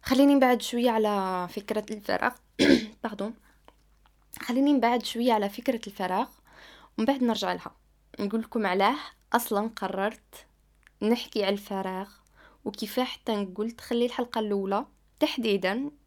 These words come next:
تكون على هذا الموضوع. السبب هو كان رسالة هايلة بزاف، بزاف وصلتني في الصراحة. ما عندهاش بزاف،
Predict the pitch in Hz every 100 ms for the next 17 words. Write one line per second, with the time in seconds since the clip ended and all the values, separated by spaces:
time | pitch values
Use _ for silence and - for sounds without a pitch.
0 | _ - - 349 330 294 277 254 247 208
1 | - - - _ _ _ _ _ _ _
2 | - - - - - - 311 381 330 285
3 | 254 294 285 262 226 - 262 254 226 226
4 | - _ - - 208 240 220 196 196 190
5 | 202 - _ - 202 202 202 254 - 214
6 | - 226 233 233 - 208 202 - - _
7 | _ _ - 190 190 196 175 -